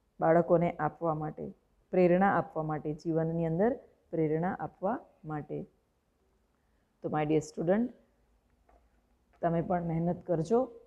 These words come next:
આગળ વધજો. આ કાવ્યની શીર્ષક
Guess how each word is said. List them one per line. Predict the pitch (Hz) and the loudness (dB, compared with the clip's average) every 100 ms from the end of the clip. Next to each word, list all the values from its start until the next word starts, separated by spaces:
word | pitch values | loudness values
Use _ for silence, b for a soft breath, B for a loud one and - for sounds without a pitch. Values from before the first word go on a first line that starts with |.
| - | -4
આગળ | 156 170 165 | 2 4 4
વધજો. | 156 143 160 214 247 - _ _ _ _ _ _ _ _ _ _ _ _ _ _ _ _ _ _ _ _ _ _ _ _ _ _ _ _ _ _ _ | 2 -2 -4 -2 -4 -4 _ _ _ _ _ _ _ _ _ _ _ _ _ _ _ _ _ _ _ _ _ _ _ _ _ _ _ _ _ _ _
આ | 151 156 | 0 0
કાવ્યની | 156 160 160 160 156 | 2 0 2 0 -2
શીર્ષક | - 180 - 202 | -6 -10 -2 -2